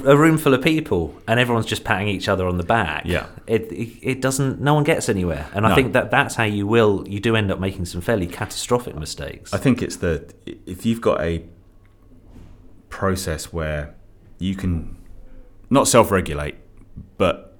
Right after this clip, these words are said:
Speaker 2: self-assess what, what you do and whether you leave it for a while and come back to it and look at it. So whether it's, you know, you make a change on a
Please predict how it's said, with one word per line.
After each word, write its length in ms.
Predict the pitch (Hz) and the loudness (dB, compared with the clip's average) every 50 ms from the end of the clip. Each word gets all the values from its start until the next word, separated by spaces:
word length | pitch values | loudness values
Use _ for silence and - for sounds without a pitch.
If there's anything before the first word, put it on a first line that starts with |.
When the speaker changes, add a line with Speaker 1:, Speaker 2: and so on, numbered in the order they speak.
| _ - - - | _ -20 -14 -8
Speaker 2:
self-assess 880 | - - - 110 98 85 - 87 78 - 98 85 78 - - - - - - - - - - - - - - - - - - - - | -2 2 4 4 4 2 0 -4 -4 -2 -2 -2 -2 -4 -6 -10 -12 -14 -18 -20 -20 -20 -20 -20 -20 -20 -20 -20 -20 -20 -20 -20 -16
what, 320 | 107 98 101 90 - - - - - - | -10 -6 -4 -4 -4 -6 -8 -14 -12 -6
what 180 | 104 101 104 - | -2 0 0 0
you 200 | 92 92 92 90 | 0 -2 -2 -4
do 440 | 85 - 101 92 85 80 76 76 78 - - - - - - - - - - - - | -4 -2 -2 -2 0 -2 -4 -6 -8 -10 -14 -20 -20 -20 -20 -20 -20 -20 -20 -20 -10
and 220 | - 87 90 90 92 | -6 -2 -2 0 2
whether 180 | 104 98 85 | 0 0 0
you 320 | 92 90 90 87 87 85 - - - - - _ _ _ _ _ _ _ - _ _ _ - - _ _ _ _ - | -2 -2 0 0 -2 -2 -4 -10 -16 -20 -20 _ _ _ _ _ _ _ -20 _ _ _ -20 -20 _ _ _ _ -2
leave 260 | 104 113 117 120 113 | 2 4 4 4 4
it 60 | - | 2
for 140 | - - 107 | 0 -2 0
a 20 | 95 | 2
while 180 | 95 92 92 90 | 4 4 4 2
and 80 | 87 87 | 2 0
come 160 | 90 90 85 | -2 -2 0
back 240 | 95 95 87 - - | 0 -2 -2 -4 -8
to 180 | - - 78 | -10 -10 -8
it 180 | 76 60 - - - - _ | -8 -8 -10 -12 -18 -18 _
and 220 | - 87 92 98 | -6 -4 -2 -2
look 180 | 101 101 - - | -2 -2 -2 -4
at 60 | 90 | -4
it. 100 | 80 - | -6 -4
So 140 | - - 92 | -4 -4 -2
whether 320 | 95 123 123 104 107 95 | 2 2 2 4 2 0
it's, 220 | 85 - - - - | 0 0 -2 -6 -6
you 80 | 85 - | -4 -4
know, 200 | 92 78 71 67 - - - - - - - - - - - - - - _ - - - - - - | -4 -4 -4 -6 -12 -18 -14 -12 -10 -10 -10 -12 -14 -16 -18 -20 -20 -20 _ -20 -20 -20 -20 -20 -10
you 160 | - - 113 113 | -2 2 4 4
make 180 | 107 98 - | 4 2 0
a 60 | - | -4
change 320 | - - 92 85 80 76 80 | -6 -4 -4 -4 -4 -4 -6
on 100 | |
a 0 | 73 | -6